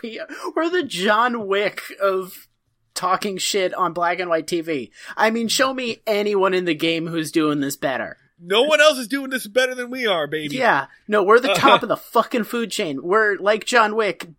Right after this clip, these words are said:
Speaker 1: double tapping old T V shows in the head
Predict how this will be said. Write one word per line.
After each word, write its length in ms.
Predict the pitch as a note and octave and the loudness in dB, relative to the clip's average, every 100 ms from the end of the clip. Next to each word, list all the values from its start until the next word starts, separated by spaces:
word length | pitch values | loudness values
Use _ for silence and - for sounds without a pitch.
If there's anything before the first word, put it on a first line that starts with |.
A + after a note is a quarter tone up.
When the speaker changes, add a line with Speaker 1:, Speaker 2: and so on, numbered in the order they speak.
| - | -4
Speaker 1:
double 360 | F3 G3 G#3+ | 0 2 0
tapping 580 | G3 A#3 G3+ G3 G3 F#3 - | 0 2 2 0 -4 -4 -2
old 260 | G3 F#3+ F3+ | 0 0 -2
T 240 | - G3 | -6 -8
V 220 | F3 F#3 | -8 -6
shows 360 | F3+ F#3+ E3+ E3 | -2 0 2 0
in 140 | F3 | -2
the 180 | E3+ D#3 | -2 -4
head 480 | D#3 E3+ C#3+ B2 A#2 | 0 0 0 -6 -14